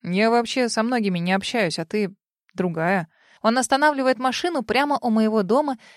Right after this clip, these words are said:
и тянется ко мне через приборную панель. Я быстро отщёлкиваю ремень безопасности и выбираюсь из машины.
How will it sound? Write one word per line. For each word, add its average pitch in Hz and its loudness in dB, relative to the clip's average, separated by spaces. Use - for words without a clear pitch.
и 202 -2
тянется 311 -4
ко 214 -2
мне 240 -2
через 214 -6
приборную 196 -2
панель. 196 -6
Я 208 4
быстро 294 2
отщёлкиваю 214 0
ремень 202 0
безопасности 262 -2
и 285 -6
выбираюсь 208 0
из 202 -2
машины. 180 -4